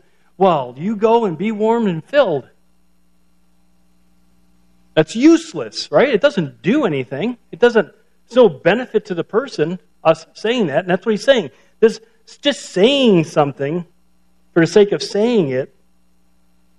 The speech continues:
saying, "I have faith in God," or, "I have faith in Jesus," just saying it is not evidence that a person has truly placed their faith in Christ, that they're truly saved. Well, what does God mean by faith and works?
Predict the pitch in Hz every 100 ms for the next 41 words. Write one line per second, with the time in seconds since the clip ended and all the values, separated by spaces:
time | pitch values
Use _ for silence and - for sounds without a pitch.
0 | _ _ _ _ _ _ 220 233 196 156
1 | 143 - 185 202 - 147 139 170 180 135
2 | 127 123 180 196 185 143 127 127 214 160
3 | 113 110 - _ _ _ _ _ _ _
4 | _ 208 - - 214 233 196 139 113 120
5 | - _ _ _ _ _ _ _ _ 156
6 | 156 190 175 185 190 156 131 160 - -
7 | 165 - 165 175 175 - - 196 196 156
8 | 165 - _ _ _ _ 160 160 - 156
9 | - 139 151 156 202 - 139 143 - _
10 | _ - 202 165 151 147 _ - 196 160
11 | 113 _ _ _ _ _ 185 214 269 214
12 | 226 208 220 220 190 170 - 160 160 196
13 | 214 220 139 -